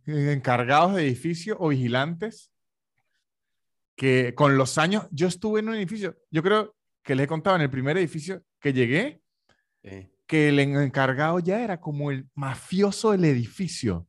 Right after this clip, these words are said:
Speaker 2: Claro, es que
Speaker 1: De
Speaker 2: tiene
Speaker 1: hecho,
Speaker 2: mucha info.
Speaker 1: como que cuando fallaba el agua o algo así, usted tenía que ser amigo de él para que él s-, se le abriera,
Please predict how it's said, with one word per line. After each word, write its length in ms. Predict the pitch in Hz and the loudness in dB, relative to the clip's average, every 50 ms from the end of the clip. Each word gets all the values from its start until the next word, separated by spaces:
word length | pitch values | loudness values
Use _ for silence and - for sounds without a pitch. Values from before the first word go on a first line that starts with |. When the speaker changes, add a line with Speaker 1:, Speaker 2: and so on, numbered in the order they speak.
| _ _ | _ _
Speaker 2:
Claro, 540 | - 98 - 92 95 104 117 110 95 87 | -20 -20 -16 -14 -12 -10 -10 -10 -12 -12
es 60 | 95 - | -16 -14
que 100 | - - | -12 0
Speaker 1:
De 40 | 143 | 4
Speaker 2:
tiene 140 | 156 165 175 | 6 6 6
Speaker 1:
hecho, 180 | 170 165 220 214 | 4 4 0 0
Speaker 2:
mucha 180 | - - 90 | 0 -4 -6
info. 500 | 104 135 139 117 95 - - - - _ _ _ _ | -6 -6 -6 -8 -8 -12 -16 -20 -20 _ _ _ _
Speaker 1:
como 280 | _ 165 170 165 160 151 | _ 2 4 4 4 2
que 300 | - 175 165 143 - - _ | 2 2 0 0 -2 -6 _
cuando 520 | - 160 156 156 156 143 139 131 127 - _ _ | 0 2 2 2 4 2 2 0 0 -4 _ _
fallaba 520 | - - 156 143 131 143 165 170 185 196 202 | -4 0 0 0 2 2 0 2 2 0 0
el 80 | 202 | 0
agua 420 | 208 208 214 208 196 220 226 208 - | 0 0 -2 -2 -2 -4 -4 -4 -2
o 120 | 185 165 156 | -2 0 0
algo 220 | 151 160 160 175 | 0 0 0 -2
así, 300 | 170 165 - - 277 294 | -4 -4 -8 -12 -12 -10
usted 180 | 226 165 - 170 | -10 -10 -10 -10
tenía 220 | 170 196 202 208 | -6 -6 -6 -6
que 100 | 196 202 | -6 -8
ser 180 | - - 214 208 | -6 -6 -4 -4
amigo 320 | 202 208 214 220 208 202 185 | -4 -4 -4 -2 0 2 2
de 100 | 185 208 | 2 2
él 100 | 240 - | 0 -2
para 280 | _ 240 226 220 208 | _ -4 -2 -2 -4
que 120 | - - 160 | -2 -2 -2
él 80 | 156 156 | -4 -2
s-, 300 | 151 - - - - - _ | -6 -14 -18 -18 -20 -20 _
se 160 | - 196 196 | -2 0 4
le 80 | 180 151 | 4 4
abriera, 640 | 135 131 139 151 165 185 196 202 208 202 190 - | 4 4 4 4 4 4 4 2 2 0 -2 -6